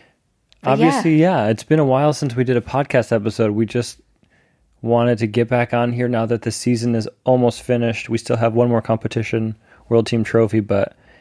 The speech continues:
Speaker 2: we just, you know, finished the big goal, and it's so good to be back,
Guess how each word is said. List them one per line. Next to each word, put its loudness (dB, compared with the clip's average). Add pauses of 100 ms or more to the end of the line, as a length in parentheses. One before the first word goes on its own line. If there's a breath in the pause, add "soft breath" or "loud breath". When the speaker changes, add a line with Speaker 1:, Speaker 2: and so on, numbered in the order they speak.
(300 soft breath)
Speaker 2:
we 2
just, 2 (240)
you -2
know, -2
finished -2
the -2
big -2
goal, 0 (460 soft breath)
and -4 (720)
it's -4
so 2
good -2
to -2
be 0
back, 0